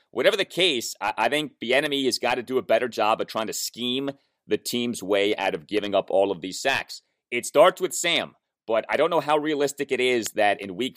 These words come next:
four he's all of a sudden gonna become Tom Brady at avoiding sacks. Like, I think this is going to be a process throughout this season. And so what can you as an offensive coordinator do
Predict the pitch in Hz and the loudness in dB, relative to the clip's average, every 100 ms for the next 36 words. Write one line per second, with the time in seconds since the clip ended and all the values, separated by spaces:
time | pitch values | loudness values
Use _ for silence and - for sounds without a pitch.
0 | - 120 117 87 95 98 110 98 - 117 | -4 0 0 0 -4 0 0 0 -2 0
1 | 110 95 87 85 - 98 92 - 107 90 | 0 -2 -8 -8 -6 -6 -6 -4 -2 -2
2 | 90 104 90 85 80 98 87 80 104 92 | -2 -2 -2 -6 -4 -4 -4 -6 -4 -4
3 | - 90 82 - 92 120 139 117 90 117 | -6 -8 -8 -8 -6 -6 -4 -6 -4 -6
4 | 117 90 107 98 - - 113 113 - 101 | -6 -8 -8 -8 -8 -6 -4 -2 -4 -4
5 | - _ _ _ - 101 110 104 98 95 | -8 _ _ _ -10 0 0 0 -4 -8
6 | - 120 101 82 82 85 110 98 80 120 | -8 -8 -8 -10 -10 -4 -2 -2 0 0
7 | 151 - 165 135 123 123 - 98 92 87 | 0 -4 -10 -8 -6 -6 -2 -4 -4 0
8 | 101 107 101 101 92 85 - 113 95 92 | 2 2 -2 -6 -10 -14 -4 -2 0 -2
9 | 87 80 101 101 | -4 -6 -2 -2